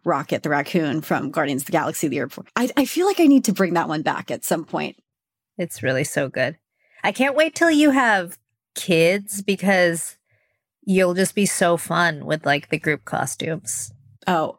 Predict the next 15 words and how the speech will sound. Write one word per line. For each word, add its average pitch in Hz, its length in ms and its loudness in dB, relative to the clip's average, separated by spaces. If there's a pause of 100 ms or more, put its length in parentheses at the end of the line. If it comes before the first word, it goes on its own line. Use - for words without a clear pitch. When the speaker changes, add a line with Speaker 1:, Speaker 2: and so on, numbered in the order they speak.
(160)
Speaker 1:
I 185 80 2
mean, 180 300 2 (360)
it's 196 200 0
gonna 220 220 0
be 196 140 -2
Janet 185 420 2
Johnson 175 420 0
two 175 200 2
point 151 280 0
oh, 135 200 0
Halloween 180 520 0
parties 175 520 0
from 156 220 -2
kindergarten 170 840 0
to 165 320 -2